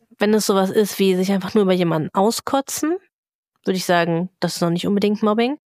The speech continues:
Wenn man sagen würde, lästern schließt auch sowas ein wie Gerüchte über jemanden verbreiten, würde ich sagen, das ist auf jeden Fall schon Mobbing. Wenn es sowas einschließt wie schlecht über jemand anderen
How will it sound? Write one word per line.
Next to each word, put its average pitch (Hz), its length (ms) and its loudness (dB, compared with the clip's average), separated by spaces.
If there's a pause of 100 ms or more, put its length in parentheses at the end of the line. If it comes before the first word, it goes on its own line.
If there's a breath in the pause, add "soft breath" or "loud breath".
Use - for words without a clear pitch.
(260)
Wenn 196 140 2
man 190 200 2
sagen 185 300 2
würde, 175 180 2
lästern 180 380 0
schließt 196 240 -2
auch 180 80 -4
sowas 180 260 -2
ein 175 280 0
wie 170 280 -2 (280)
Gerüchte 202 480 0
über 226 160 0
jemanden 247 360 0
verbreiten, 262 680 0 (960)
würde 208 180 2
ich 190 60 0
sagen, 180 500 0
das 185 200 0
ist 196 100 -2
auf 180 120 -2
jeden 180 200 0
Fall 180 180 -2
schon 185 160 -2
Mobbing. 226 340 0 (140)
Wenn 208 260 2
es 214 100 2
sowas 196 300 0
einschließt 190 640 0
wie 175 300 -2
schlecht 185 340 -2
über 185 120 2
jemand 180 280 0
anderen 175 540 -2